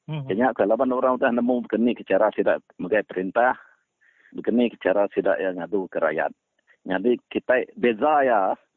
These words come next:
Speaker 2: pasar dengan menua ulu tu tadi. Ah, lain, sikit lain. Totally, eh, different ke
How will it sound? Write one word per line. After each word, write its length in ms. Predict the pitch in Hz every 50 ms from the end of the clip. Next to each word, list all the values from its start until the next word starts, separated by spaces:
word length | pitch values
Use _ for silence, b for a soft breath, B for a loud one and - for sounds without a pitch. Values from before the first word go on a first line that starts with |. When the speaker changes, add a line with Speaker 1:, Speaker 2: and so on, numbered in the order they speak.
| - 95
Speaker 2:
pasar 320 | 92 - - 113 123 123
dengan 240 | 120 120 120 113 110
menua 160 | 113 113 110
ulu 320 | 98 95 104 98 101 98
tu 80 | - 92
tadi. 400 | - 80 78 76 73 76 80 87 - - _ _ _ b b b b b b b b b b _ - -
Ah, 320 | - 85 87 85 85 85
lain, 480 | 95 104 117 139 175 170 151 123 95 - _ _ -
sikit 160 | 117 127 170
lain. 480 | 139 120 107 104 95 90 80 78 - _ _ _ _ _ _ -
Totally, 560 | 139 139 _ - 156 156 165 160 156 156 147
eh, 560 | 131 135 135 135 131 127 127 123 120 117 117 113 B B B B _ B B B B B B B
different 480 | - - - 117 117 104 95 92 82 -
ke 80 | 101